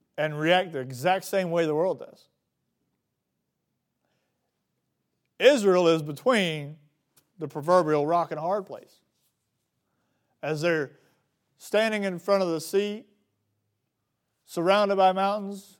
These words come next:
with an army marching down on them, they panicked. They took their eyes off of him. But look at what they did. Verse eleven, it says, "And they said unto Moses,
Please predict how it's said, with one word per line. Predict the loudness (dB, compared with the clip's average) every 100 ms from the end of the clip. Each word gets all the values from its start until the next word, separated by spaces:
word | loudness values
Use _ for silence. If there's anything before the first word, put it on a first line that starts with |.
| -8
with | -6
an | -2
army | 0 0 2
marching | 2 2 0
down | 0 2
on | 2 -2 -4
them, | -14 -20 _ _ _ _ _ _ _ _ _ _ _ _ _ _ _ _ _ _ _ _ _ _ _ _ _ -10
they | -2
panicked. | 0 0 -4 -14 _ _ _ _ _ _ _ _ _ -16
They | -10
took | -8 -2
their | 0
eyes | 2 2 0
off | -4 -6
of | -12
him. | -18 -20 _ _ _ _ _
But | 2
look | 6 8
at |
what | 6 6
they | 6
did. | 8 8 6
Verse | 0 2
eleven, | 4 4 2
it |
says, | -4 -2
"And | -2
they | -2
said | -4 0 2 2
unto | 0 -2
Moses, | 0 -2 -2 -10 -14 -18